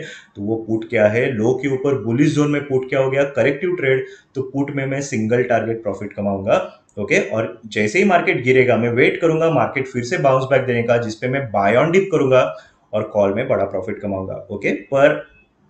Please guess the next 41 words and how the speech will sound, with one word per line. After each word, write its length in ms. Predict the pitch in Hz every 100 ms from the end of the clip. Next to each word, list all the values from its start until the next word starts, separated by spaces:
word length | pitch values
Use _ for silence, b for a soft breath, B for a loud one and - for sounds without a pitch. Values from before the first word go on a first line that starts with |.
| 110
लो 260 | 120 180
के 140 | 202 190
नीचे 440 | 151 151 117 98
जैसे 280 | 101 131 170
ही 60 | 170
market 320 | 135 127 131
आएगा, 300 | 117 101 98
यहाँ 280 | 98 101 107
पे 120 | 131
क्या 140 | -
होता 240 | 120 120 123
है, 140 | 123
Bearish 360 | 98 101 120 123
zone 200 | 139 135
चालू 240 | 131 123
होता 300 | 123 123 120
है, 200 | 120 151 151 B B
और 160 | 107 101
bearish 360 | 104 110 160 139
zone 140 | 127
में 160 | 127 127
put 340 | - 208 175
जो 280 | - 139 143
होता 320 | 117 117 110
है, 260 | 107 98 -
वो 200 | 113 120
impulse 440 | 110 107 101 165 156
होता 260 | 120 113
है 200 | 104 107
और 200 | 104 101 104 -
call 360 | 92 107 131
corrective 400 | 107 101 98 107
होता 200 | 101 98
है। 100 | 101
तो 80 | 107
जैसे 320 | 107 104 104
ही 60 | 180
market 340 | 180 165 185
low 200 | 170 160
break 280 | 175 151 143
करेगा, 360 | 123 101 92